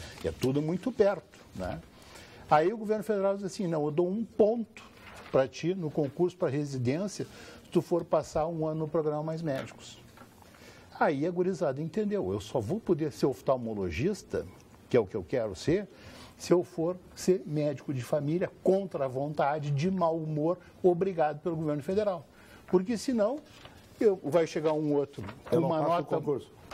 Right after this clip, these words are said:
Speaker 2: Melhor.
Speaker 1: Uma, é, exatamente. Eu chego lá com uma nota pior, mas ponho um ponto em cima e,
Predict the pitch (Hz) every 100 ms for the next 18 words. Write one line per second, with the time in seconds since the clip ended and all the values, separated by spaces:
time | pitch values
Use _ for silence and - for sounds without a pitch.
0 | - 104 226 220 107 262 339 381 214 202
1 | 202 330 226 - - - 208 202 220 202
2 | 185 175 196 180 175 170 208 - 277 254
3 | 302 277 240 - 202 202 202 - 202 196
4 | 233 196 - 285 349 370 - 269 175